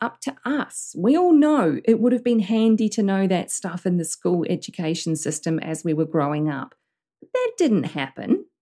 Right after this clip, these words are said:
It's still not happening. So it is what it is. So those are my five practical tips to help you become the breadwinner. Let's just recap those. Number one was know your numbers.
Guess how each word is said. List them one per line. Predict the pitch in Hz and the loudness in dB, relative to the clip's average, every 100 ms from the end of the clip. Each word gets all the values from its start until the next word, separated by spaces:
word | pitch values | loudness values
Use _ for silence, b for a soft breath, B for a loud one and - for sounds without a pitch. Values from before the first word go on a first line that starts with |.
| _ _ | _ _
It's | 320 311 | -6 -4
still | - 359 359 | -6 -2 2
not | 294 170 - | 2 0 -6
happening. | 143 - - - 262 - _ | -14 -16 -18 -6 -6 -6 _
So | - - 285 277 240 _ - | -8 -2 0 0 -2 _ 2
it | 269 | 4
is | 247 226 214 | 6 4 0
what | 196 | 2
it | 180 | 4
is. | 160 139 - - - - _ _ _ _ _ _ | 2 0 -2 -8 -12 -14 _ _ _ _ _ _
So | - 262 247 | -2 2 4
those | 262 285 415 | 4 2 2
are | 415 | 0
my | 302 | 0
five | 226 - 214 214 226 226 | -2 -6 -4 -2 -2 -4
practical | - 220 - 196 208 180 | -6 -8 -6 -6 -4 -6
tips | - 254 - - - | -6 -4 -4 -8 -14
to | 180 | -10
help | 185 208 - - | -4 -2 -2 0
you | 226 | 0
become | 226 - 190 180 | 0 -2 -6 -2
the | 175 | -4
breadwinner. | - 185 190 185 185 170 - | -2 0 0 0 -2 -4 -2
Let's | 202 220 - | -2 -2 -4
just | 285 - | -4 0
recap | 226 202 202 185 - - | 0 0 -4 -8 -8 -8
those. | 156 - - - - _ _ _ _ _ | -8 -8 -10 -12 -14 _ _ _ _ _
Number | 220 233 240 | 2 4 4
one | 226 240 285 277 | 4 2 4 4
was | 233 - - | 2 0 -2
know | 196 185 185 180 | 2 4 4 2
your | 180 175 | 2 0
numbers. | 160 160 156 156 - - - - | 0 -2 -2 -2 -4 -6 -8 -10